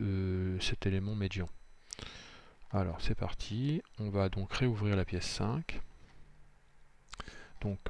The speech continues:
on va, on peut passer par un navigateur, le, l'élément coudé repère cinq, on fait un contrôle et on fait glisser, alors c'est pas ça, je veux faire ça, c'est la vidéo. SolidWorks, voilà, repère cinq, je le sélectionne, contrôle et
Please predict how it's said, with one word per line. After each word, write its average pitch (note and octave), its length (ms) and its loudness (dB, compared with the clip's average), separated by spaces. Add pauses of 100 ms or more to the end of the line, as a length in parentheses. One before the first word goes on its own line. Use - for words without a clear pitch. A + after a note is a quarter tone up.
on F#2+ 180 -2
va, F#2+ 240 4 (240)
on G2 40 -4
peut G#2+ 160 2
passer - 240 0
par F#2+ 140 4
un F2+ 80 2
navigateur, A#2+ 920 2 (180)
le, F#2+ 760 4
l'élément G2+ 300 2
coudé G2+ 260 2
repère F#2 340 2
cinq, F#2+ 320 2 (360)
on A2 60 0
fait - 140 0
un G#2+ 80 4
contrôle G#2 520 2
et - 20 4
on F#2 80 2
fait - 180 -2
glisser, F#2 480 0 (200)
alors F#2+ 120 4
c'est - 120 -2
pas G#2 100 0
ça, - 240 -4 (260)
je - 120 -10
veux F#2+ 80 -6
faire G#2+ 200 -4
ça, G#2+ 80 -6
c'est - 120 -4
la F2+ 60 0
vidéo. F2+ 420 0 (840)
SolidWorks, F2+ 840 -2
voilà, F2 200 0
repère - 380 -2
cinq, F#2 400 0 (320)
je G2 140 0
le G2+ 80 2
sélectionne, G2 600 2
contrôle F#2 680 -2 (180)
et A2+ 160 0